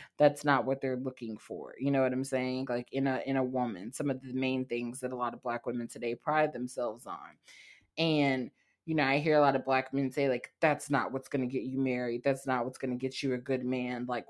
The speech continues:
we could care less about those things." And it's like, I, I don't know. It's like, I'll be trying to figure out what is going on because the women that don't have those things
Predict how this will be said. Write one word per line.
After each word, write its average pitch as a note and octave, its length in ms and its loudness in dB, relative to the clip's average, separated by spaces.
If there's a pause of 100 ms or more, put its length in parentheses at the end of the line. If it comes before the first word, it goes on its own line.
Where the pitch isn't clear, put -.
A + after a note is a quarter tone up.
we D#3+ 120 -2
could - 200 -6
care C#3 200 0
less B2 240 -2
about A#2+ 280 -6
those G#2 200 -10
things." - 480 -16 (840)
And C#4 180 10
it's C#4+ 180 6
like, A#3 500 8 (600)
I, A3+ 140 -2 (260)
I G#3+ 140 -2
don't A#3+ 200 4
know. A#3 180 6
It's F#3+ 160 2
like, G3+ 180 4
I'll G3 120 4
be F#3 100 -2
trying G#3 260 2
to F#3+ 60 -2
figure G3 280 2
out F#3 280 4 (520)
what G#3+ 260 8
is F#3 140 4
going G3 300 6
on A3 280 6
because F3+ 280 0
the F3+ 80 2
women G#3+ 320 8
that G3 160 6
don't A3 200 8
have G3 300 4
those F#3 220 4
things F#3 600 4